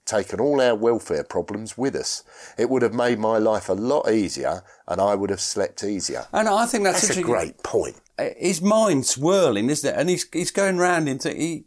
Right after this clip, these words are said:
Speaker 2: he, he just rather, he wasn't making his decisions. They just said, "Right, three oh seven, you're
Speaker 1: Yeah,
Speaker 2: mobilised."
Speaker 1: you're all off.
Speaker 2: And he wouldn't have volunteered, but he would have gone. And that's, first of all, mobilised, a lot of you.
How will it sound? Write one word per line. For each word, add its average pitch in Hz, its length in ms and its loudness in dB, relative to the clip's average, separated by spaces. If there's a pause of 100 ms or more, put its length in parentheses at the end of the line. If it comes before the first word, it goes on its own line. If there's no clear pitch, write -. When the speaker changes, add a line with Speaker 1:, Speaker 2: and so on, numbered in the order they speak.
Speaker 2:
he, 170 260 -4
he 196 100 0
just - 300 -2
rather, 165 500 4
he 147 100 0
wasn't 139 320 -2
making 127 300 -2
his 92 160 -4
decisions. 98 420 -6
They 117 100 0
just 117 160 -4
said, 123 140 -4
"Right, 170 180 2
three 196 160 2
oh 180 60 4
seven, 135 380 0
you're 139 180 0
Speaker 1:
Yeah, 135 160 6
Speaker 2:
mobilised." 101 240 2
Speaker 1:
you're 139 140 4
all 131 200 6
off. - 300 0
Speaker 2:
And 147 140 6
he 185 160 2
wouldn't 214 300 2
have 156 80 -2
volunteered, 165 680 0
but 139 100 -2
he 135 60 0
would 127 140 -2
have 113 80 0
gone. 78 340 2 (380)
And 156 180 2
that's, 202 240 0 (180)
first 147 280 2
of 127 100 0
all, 160 400 2
mobilised, 107 680 2
a 131 80 2
lot 117 200 2
of 78 100 -8
you. 82 180 -6